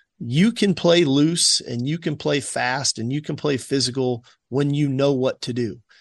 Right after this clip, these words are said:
And so our, our players have gained confidence in, man, when I know what to do,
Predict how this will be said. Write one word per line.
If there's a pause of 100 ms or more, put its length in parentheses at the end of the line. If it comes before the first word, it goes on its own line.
(160)
And
so
our,
our
players
have
gained
confidence
in,
man,
when
I
know
what
to
do,